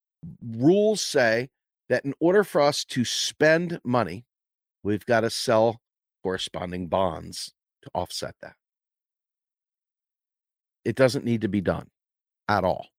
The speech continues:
We could set the interest rate to zero and never worry about that again. That's a pretty simple story there. So ultimately, we've covered a lot.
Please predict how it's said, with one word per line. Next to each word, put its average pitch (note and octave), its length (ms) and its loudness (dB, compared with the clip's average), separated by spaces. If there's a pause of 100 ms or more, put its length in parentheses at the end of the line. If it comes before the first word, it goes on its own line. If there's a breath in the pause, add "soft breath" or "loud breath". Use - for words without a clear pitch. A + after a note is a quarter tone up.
(480)
We G#2+ 140 0
could G#2 200 -6
set - 280 0
the C#3+ 120 -6
interest C3+ 400 -6
rate D3+ 200 2
to B2 100 -4
zero D3 560 2 (300)
and G2+ 220 -4
never C3+ 280 2
worry A#2 360 -2
about F2 280 -10
that E2+ 160 -10
again. D#2+ 280 -12 (3250)
That's F#2+ 280 -8
a F#2 60 -10
pretty F#2+ 240 -6
simple F2 320 -10
story - 440 -14
there. - 200 -18 (1400)
So C#3 340 4 (720)
ultimately, C#3 720 0 (380)
we've A#2 180 -2
covered E3 260 2
a B2+ 60 2
lot. G#2+ 340 2